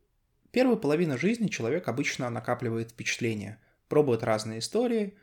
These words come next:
пытается что-то сделать, добиться, и многое для него в новинку.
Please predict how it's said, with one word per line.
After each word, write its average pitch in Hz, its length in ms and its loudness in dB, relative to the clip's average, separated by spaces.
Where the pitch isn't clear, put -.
пытается 107 460 -4
что-то - 320 -8
сделать, 190 400 0
добиться, 147 800 -2
и 113 240 -4
многое 135 500 2
для 113 140 -2
него 110 180 0
в 113 60 -2
новинку. 107 500 -6